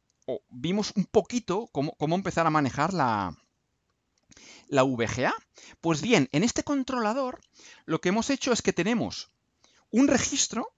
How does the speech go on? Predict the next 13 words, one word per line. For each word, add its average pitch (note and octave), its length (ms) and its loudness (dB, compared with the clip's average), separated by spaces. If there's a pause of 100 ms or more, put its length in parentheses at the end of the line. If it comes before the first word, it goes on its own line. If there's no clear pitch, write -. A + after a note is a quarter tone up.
(140)
que F3+ 100 0
se D#3 220 0
llama F3 220 2
el G3 60 2
registro G#3+ 420 0
V F#3 200 4
G C#3 200 0
A A#2+ 60 4
led, E2+ 180 -6 (1200)
que F3 100 0
lo D3+ 100 2
que G3 140 2
hace A#3 200 0